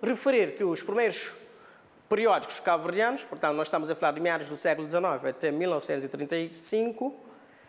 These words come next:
para complementar a função primordialmente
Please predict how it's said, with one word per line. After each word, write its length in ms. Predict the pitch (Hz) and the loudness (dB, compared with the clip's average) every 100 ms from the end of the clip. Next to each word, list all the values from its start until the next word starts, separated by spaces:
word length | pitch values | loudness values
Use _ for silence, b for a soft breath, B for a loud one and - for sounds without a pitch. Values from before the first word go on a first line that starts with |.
| B B | B B
para 260 | - 339 247 | 2 4 4
complementar 720 | - 196 185 185 185 190 156 | 2 0 2 0 2 4 2
a 40 | 139 | 2
função 540 | 185 165 - 151 131 - - - - _ - | -2 0 0 -2 -4 -12 -20 -20 -20 _ -6
primordialmente 1040 | 156 170 185 175 208 208 220 202 135 - | -2 2 2 2 2 4 2 0 -2 -8